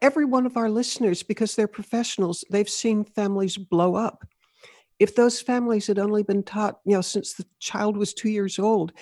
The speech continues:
you can't always be right, and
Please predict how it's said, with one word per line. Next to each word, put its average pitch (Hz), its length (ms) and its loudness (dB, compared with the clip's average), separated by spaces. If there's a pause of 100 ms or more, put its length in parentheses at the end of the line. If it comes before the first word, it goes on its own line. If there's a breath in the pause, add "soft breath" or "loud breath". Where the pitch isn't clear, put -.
(280 loud breath)
you 196 140 6
can't 214 260 2
always 202 320 4
be 196 180 0
right, 185 420 2 (880 soft breath)
and 202 340 4